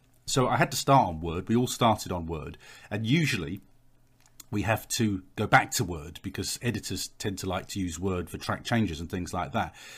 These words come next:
so that you can write in Atticus, send your editor,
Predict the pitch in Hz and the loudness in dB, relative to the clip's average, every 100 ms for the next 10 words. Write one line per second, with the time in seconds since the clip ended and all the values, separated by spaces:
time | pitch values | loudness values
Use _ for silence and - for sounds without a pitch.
0 | - - - 98 95 104 113 95 113 110 | -18 -8 -4 -2 -4 -4 -2 2 4 2
1 | - 98 85 - - 95 - - 117 107 | 0 -2 -4 -8 -6 -6 -6 -4 -4 -2
2 | 104 95 - - - - 104 98 - 98 | -2 -2 -6 -20 -10 -2 -2 0 0 -2